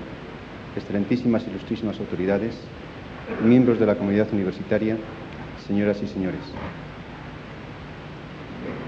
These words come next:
El paraninfo de nuestra universidad, testigo y sede en diversas ocasiones de acontecimientos académicos extraordinarios,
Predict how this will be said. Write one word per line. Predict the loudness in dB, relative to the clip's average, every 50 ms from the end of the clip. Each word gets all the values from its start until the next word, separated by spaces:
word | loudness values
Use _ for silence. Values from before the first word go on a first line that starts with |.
| -6 0 2
El | 2 4
paraninfo | 6 6 8 10 10 10 10 8 8 6 8
de | 8
nuestra | 8 6 4 4 4
universidad, | 4 6 6 4 4 4 4 4 6 6 4 0 -4 -8 -10 -10 -10 -12 -12 -12 -12 -12 -12 -12 2 4
testigo | 4 4 6 6 6 8 10
y | 8 6
sede | 8 6 6 8 10 8
en | 8 8
diversas | 8 8 6 6 4 4 -2
ocasiones | 0 4 4 2 4 4 2 6 6 6 6 4 2 -2 -2 2
de | 4 4
acontecimientos | 4 4 2 0 0 2 4 6 8 8 8 8 6 2 2
académicos | 0 2 4 6 6 6 6 4 2 0 0
extraordinarios, | -2 -4 -2 -4 -2 2 2 4 4 4 4 2